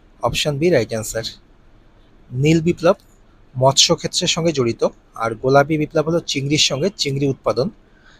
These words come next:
সিলভার বিপ্লব ডিমের সঙ্গে যুক্ত, শ্বেত বিপ্লব দুধ, আর হলুদ বিপ্লব তৈলবীজ উৎপাদনের সঙ্গে যুক্ত।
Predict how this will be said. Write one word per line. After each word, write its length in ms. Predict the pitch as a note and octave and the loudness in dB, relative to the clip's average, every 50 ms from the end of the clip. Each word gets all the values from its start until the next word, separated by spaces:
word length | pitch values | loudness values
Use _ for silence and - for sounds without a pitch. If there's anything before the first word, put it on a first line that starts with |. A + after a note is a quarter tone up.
| _ _ _ - | _ _ _ -6
সিলভার 520 | - - - D#3 D3+ D#3+ - E3 F3 E3 | -4 -2 0 0 0 0 2 2 0 0
বিপ্লব 340 | C#3+ C#3+ C3+ - C#3+ F#3 G3+ - - - | 0 -4 -4 0 0 0 0 -2 -16 -8
ডিমের 220 | A2+ C3+ C#3 D#3+ D#3 | -6 -2 2 4 4
সঙ্গে 300 | - - - D#3 D#3 D3+ | 4 4 4 2 -2 0
যুক্ত, 300 | C3+ B2+ - _ - G3+ - _ _ _ _ _ _ _ - | -2 -2 -8 _ -4 -4 -4 _ _ _ _ _ _ _ -8
শ্বেত 280 | - - - D#3+ D#3 | -4 0 2 2 2
বিপ্লব 380 | C#3 C3+ D3 C#3 C#3 E3+ F3 F3 - _ - | 2 0 -6 -4 2 0 0 0 0 _ 0
দুধ, 220 | C3 C3 E3 F3+ - - _ _ - | 2 2 2 0 -4 -18 _ _ -6
আর 200 | B2 A#2+ A#2+ A2+ | -4 -2 -2 -2
হলুদ 340 | G#2+ - B2+ B2+ C#3+ D3+ C#3 | -4 -4 0 2 2 2 2
বিপ্লব 300 | C#3+ C#3 - - G#3 - - | -2 -6 -2 -2 -2 -2 0
তৈলবীজ 440 | C#3+ C3 B2+ C3+ C3+ D3 D3 - - - | 0 2 2 2 2 0 -2 -4 -8 -8
উৎপাদনের 380 | B2+ - - B2+ A#2 A#2+ B2+ B2 | -10 -2 -2 -2 -2 -2 -4 -4
সঙ্গে 240 | - - D3 F3 G3 | -4 -4 -2 -4 -2
যুক্ত। 360 | D3 A#2+ - _ - - | -4 -4 -10 _ -12 -12